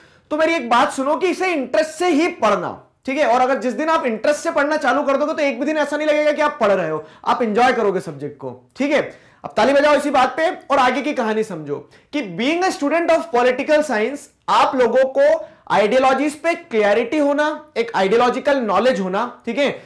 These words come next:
कि क्या मार्क्सिज्म है, क्या नेशनलिज्म है, क्या, अ, कम्युनिज्म है, क्या कम्युनलिज्म है, क्या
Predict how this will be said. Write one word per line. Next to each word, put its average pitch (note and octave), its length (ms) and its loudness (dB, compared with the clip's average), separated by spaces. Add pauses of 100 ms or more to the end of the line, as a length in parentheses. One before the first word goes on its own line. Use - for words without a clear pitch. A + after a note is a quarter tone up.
(140)
कि B3 100 -4
क्या B3 280 0
मार्क्सिज्म A#3 560 -2
है, A#3+ 60 -4
क्या A#3 240 -2
नेशनलिज्म A3 600 -4
है, A3+ 80 -4
क्या, A#3 400 -2 (220)
अ, G3+ 120 0
कम्युनिज्म A3 560 -2
है, A#3 80 -4
क्या B3 220 0
कम्युनलिज्म A3+ 680 0
है, A#3 100 -2
क्या A#3 480 -2